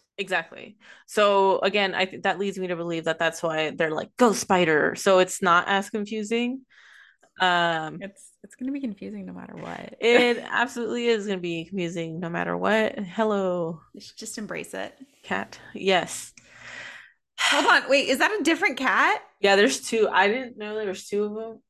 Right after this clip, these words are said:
Speaker 1: in here.
Speaker 2: I didn't know. What?
Speaker 1: I have three cats. <laughs>
Speaker 2: I, listen, a,
Speaker 1: One
Speaker 2: I, I
Speaker 1: is
Speaker 2: watched a brown cat climb up that thing ten minutes ago, and now a black cat has popped down it.
Speaker 1: Okay,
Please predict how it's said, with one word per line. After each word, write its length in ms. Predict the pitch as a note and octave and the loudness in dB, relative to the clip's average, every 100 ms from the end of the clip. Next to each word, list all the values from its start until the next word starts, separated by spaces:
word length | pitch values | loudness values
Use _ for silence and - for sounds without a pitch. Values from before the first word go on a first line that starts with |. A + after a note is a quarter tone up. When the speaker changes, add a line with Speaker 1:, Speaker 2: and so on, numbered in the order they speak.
| _ | _
Speaker 1:
in 200 | G#3+ A3+ | -10 -8
here. 140 | B3 A#3 | -6 0
Speaker 2:
I 100 | E4 | 4
didn't 300 | A#4+ D5+ A#4+ | 4 2 4
know. 360 | C5 C5 B4+ | 6 6 4
What? 500 | A#4+ C#5+ E5+ E5+ - - _ _ | 4 6 4 0 -12 -14 _ _
Speaker 1:
I 80 | G#3+ | -4
have 200 | C#4+ E4+ | -2 -4
three 180 | G3+ F3+ | -2 -4
cats. 540 | - A#3 B3 - - - _ | 0 0 0 -6 -16 -20 _
<laughs> 120 | - | -4
Speaker 2:
I, 280 | - - - - - - | -2 -4 -4 -4 -4 -6
listen, 540 | A#3+ C4+ C#4 D4+ A3+ G3 - - _ - | -4 -2 -2 -2 -2 -6 -16 -20 _ -4
a, 160 | - A3+ | 0 4
Speaker 1:
One 280 | G#3 A#3 B3 | 8 8 8
Speaker 2:
I, 40 | |
I 140 | C4+ C#4 | 8 8
Speaker 1:
is 60 | F4 | 6
Speaker 2:
watched 420 | D#4 D4 D4 - | 6 6 2 -2
a 120 | G#3 | 0
brown 480 | G#3+ A3+ G3+ A#3+ C4 | 0 2 4 4 2
cat 340 | C4+ C#4+ B3+ - | 0 2 2 0
climb 320 | - A3+ B3+ | 0 2 4
up 200 | C4 - | 2 2
that 260 | A#3 - | 2 2
thing 240 | - G#3+ G#3+ | 0 -2 -2
ten 240 | A3 A3 | -2 0
minutes 280 | C4 C4 A3 | 2 2 2
ago, 300 | G3+ G3+ G#3+ | 2 4 4
and 100 | - | 2
now 160 | G#3 F3 | 2 2
a 40 | |
black 340 | F#3+ G3 - | 4 2 2
cat 220 | - A3+ G#3 | 2 2 2
has 160 | F3+ | 0
popped 340 | - G3+ G3+ E3+ | 0 0 0 -2
down 300 | G3+ D3 D3 | -2 -2 -6
it. 120 | - | -2
Speaker 1:
Okay, 400 | F#3 A#3 F3 D3 | 0 2 2 2